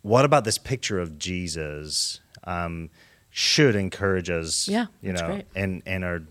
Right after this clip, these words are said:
Speaker 1: in our life? How, how is a discipleship question asked
Speaker 2: How
Speaker 1: there?
Speaker 2: does this picture of Jesus compel me to live differently?
Speaker 1: Right.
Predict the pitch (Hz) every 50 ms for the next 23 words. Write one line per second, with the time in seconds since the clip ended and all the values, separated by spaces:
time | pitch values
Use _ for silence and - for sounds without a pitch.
0 | - - - 87 85 82 82 82 80 - - 123 123 92 101 101 110 113 110 117
1 | 113 104 110 101 110 107 101 104 - 98 - - - 107 101 - 98 98 98 98
2 | - - - 220 220 220 247 247 240 226 226 - - 226 202 - 226 196 185 190
3 | 185 180 185 175 - - - 170 165 - - 185 170 180 180 175 170 165 160 151
4 | 151 143 147 - - - 147 - - 117 - - 85 92 - - 92 107 104 95
5 | 87